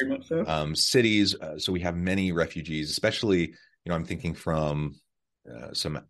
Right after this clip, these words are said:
Speaker 2: African countries, the Congo, uh, et cetera. Uh, and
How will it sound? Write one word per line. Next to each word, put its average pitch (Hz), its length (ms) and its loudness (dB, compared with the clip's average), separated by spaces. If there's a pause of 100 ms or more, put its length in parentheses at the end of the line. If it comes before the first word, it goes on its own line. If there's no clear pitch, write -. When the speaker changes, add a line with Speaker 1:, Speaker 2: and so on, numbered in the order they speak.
Speaker 2:
African 92 400 -2
countries, 82 720 0
the - 80 -12
Congo, 80 760 2
uh, 53 220 -6
et - 120 -12
cetera. 76 460 0 (440)
Uh, 76 300 0
and 80 500 0